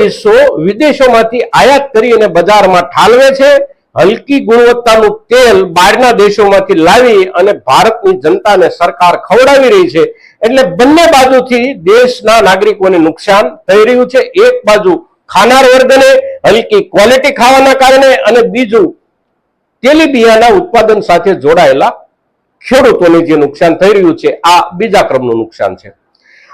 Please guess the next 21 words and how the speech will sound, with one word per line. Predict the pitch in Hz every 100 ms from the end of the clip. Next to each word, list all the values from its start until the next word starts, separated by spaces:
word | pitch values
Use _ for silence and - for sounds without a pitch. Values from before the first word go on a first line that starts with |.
| _ -
આપણા | 226 277 311 262
દેશમાં | 262 269 269 277 277
ત્રણ | 240 294 -
કરોડ | 226 247 247
ટન | 208 226 233 - _ _ _ -
ખાદ્ય | 185 196 269 285
તેલની | 233 226 240 160
જરૂરિયાતની | 185 226 214 214 214 196 -
સામે | 190 214 165 170 - - _ _ _
વર્ષ | 131 226 247 240
બે | 233 254 233
હજાર | 240 233 220 - - -
ત્રેવીસ | 220 277 294 -
ચોવીસ | 247 254 254 185
નું | 233 214
જે | 220
વર્ષ | 220 208 -
પૂરું | 202 240 202
થયું | 220 214 175
માર્ચ | 208 220 254
મહિનામાં, | 240 202 175 175